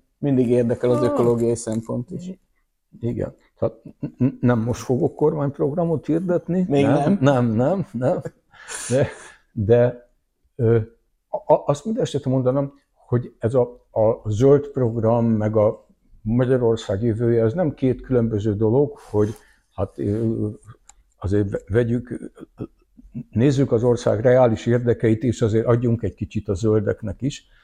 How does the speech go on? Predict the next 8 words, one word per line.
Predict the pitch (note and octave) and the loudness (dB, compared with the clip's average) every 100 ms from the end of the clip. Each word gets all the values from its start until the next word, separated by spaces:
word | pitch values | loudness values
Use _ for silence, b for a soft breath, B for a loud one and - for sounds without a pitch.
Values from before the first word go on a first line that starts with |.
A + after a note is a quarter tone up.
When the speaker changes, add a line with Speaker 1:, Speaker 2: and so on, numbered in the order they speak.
| _ _ | _ _
Speaker 2:
hanem | - C#3+ C3 C#3 - - | -2 0 0 -2 -8 -4
nem | D#3+ G#3+ | 0 2
létezik | F#3+ C#3+ - A2 A#2 - | 2 2 0 -2 -2 -2
más | A#2+ A2+ G2 - - _ | -2 0 -4 -8 -16 _
ökológiai | - A#2 A#2+ A2 G#2+ G#2 G#2 | -4 0 0 0 0 0 -2
program, | G#2 G#2+ G#2+ A2+ A2+ A2+ _ _ _ - | -2 -4 -2 -4 -4 -6 _ _ _ -2
mint, | G#2+ A#2+ G#2+ - _ _ _ _ - | 2 2 0 -8 _ _ _ _ -4
ö, | F2+ F#2+ | 0 0